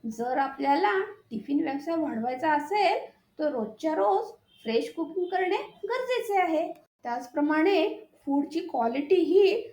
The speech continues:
चांगली असणे गरजेचे आहे आणि रोजच्या मेन्यूमध्ये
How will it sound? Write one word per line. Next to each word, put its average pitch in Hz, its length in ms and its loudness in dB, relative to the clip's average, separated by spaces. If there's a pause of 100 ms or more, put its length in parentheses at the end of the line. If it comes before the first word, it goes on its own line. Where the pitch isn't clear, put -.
(220)
चांगली 262 400 2
असणे 370 280 4
गरजेचे 427 580 2
आहे 302 440 0 (760)
आणि 285 720 0
रोजच्या 277 440 -2
मेन्यूमध्ये 311 1040 2